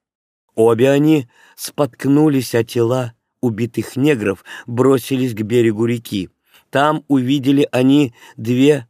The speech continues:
удалявшиеся лодки. На одной помещались жертвы похищения, на другой — Тексер, стоявший на корме лодки. Благодаря зареву,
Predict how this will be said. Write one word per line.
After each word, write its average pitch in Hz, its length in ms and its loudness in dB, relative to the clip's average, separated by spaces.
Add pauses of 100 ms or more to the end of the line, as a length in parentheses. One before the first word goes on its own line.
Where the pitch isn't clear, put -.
(140)
удалявшиеся 120 920 -2
лодки. 123 640 -2 (260)
На 131 240 2
одной 135 400 2
помещались 120 840 -2 (160)
жертвы 110 540 -2
похищения, 143 960 -2 (400)
на 123 180 0
другой — 123 520 0 (100)
Тексер, 117 540 -6 (260)
стоявший 120 880 -4 (220)
на 117 180 -4
корме 101 400 -6
лодки. - 560 -12 (480)
Благодаря 101 600 0
зареву, 95 640 -4